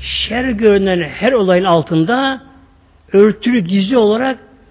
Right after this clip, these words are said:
çok hayırlar çıkıyor bak. Eğer Uhud'da da Müslümanlar kesin zafer elde etseylerdi, münafıklara bilinmezdi,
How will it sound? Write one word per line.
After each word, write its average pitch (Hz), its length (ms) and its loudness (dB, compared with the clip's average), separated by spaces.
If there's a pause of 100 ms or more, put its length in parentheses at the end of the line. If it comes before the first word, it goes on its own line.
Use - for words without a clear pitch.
(240)
çok - 160 -10
hayırlar 208 360 4
çıkıyor 123 360 -10
bak. - 140 -20 (2250)
Eğer 254 380 0 (180)
Uhud'da 226 380 0
da 214 140 0
Müslümanlar 220 880 -4 (760)
kesin 226 720 -6
zafer 175 680 -2 (280)
elde 196 220 0
etseylerdi, 190 800 -2 (680)
münafıklara 202 680 -2
bilinmezdi, 190 840 -2